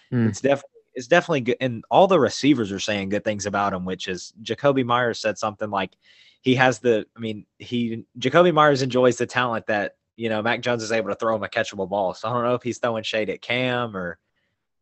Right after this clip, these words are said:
Speaker 2: you know, if he's just complimenting Mac, but
Speaker 1: Probably the latter. I, you, can I
Speaker 2: Yeah.
Speaker 1: read you, can I read you a couple things that stood out to me? Um,
Speaker 2: Yes, go
Speaker 1: this was,
Speaker 2: ahead.
Speaker 1: this was from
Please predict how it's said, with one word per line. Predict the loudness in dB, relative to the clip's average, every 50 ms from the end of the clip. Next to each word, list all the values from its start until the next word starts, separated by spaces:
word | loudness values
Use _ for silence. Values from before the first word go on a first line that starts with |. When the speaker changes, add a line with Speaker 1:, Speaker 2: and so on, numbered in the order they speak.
| _
Speaker 2:
you | -8 -8 -6
know, | -4 -4 -4 -4
if | -6 -6 -6
he's | -6 -6 -6 -4
just | -6 -8 -8 -6
complimenting | -8 -10 -10 -12 -16 -14 -14 -14 -14 -14 -10 -8
Mac, | -8 -8 -8 _ -14
but | -12 -10 -8 -10 -10 _ _ _ _
Speaker 1:
Probably | -8 -6 -4 -4 -4 -4 -6 -8 -10 -12 _ _ _ _ _ _ -8 -6
the | -4 -2
latter. | 0 0 0 0 -2 -4 -4 -6 -14 -20 _ _ _ 0
I, | 2 2 2 2 0 _ _ _
you, | -8 -6 -2
can | 0 0 0
I | 0 0 0
Speaker 2:
Yeah. | -2 0 2
Speaker 1:
read | 2 2 2 2 -2
you, | -4 -2
can | 0 0 0
I |
read | 2 0 0 0 0
you | 0 -2
a | 0
couple | 0 -2 -2 -2 -4
things | -2 -2 -2 -2 -2
that | -4 -6 -8
stood | -8 -4 -2 0 2
out | 0 0 -2 -4
to | -8
me? | -6 -6 -8 -8 _ _ _ _ _ _ _ _ -2
Um, | 0 2 4 4
Speaker 2:
Yes, | 4 4 2 -2 -2
go | 0 2
Speaker 1:
this | 2 2 0
was, | -4 -8 -8
Speaker 2:
ahead. | -6 -2
Speaker 1:
this | -2 -2 -2
was | -2 -4
from | 0 0 2 2 2 0 -2 -4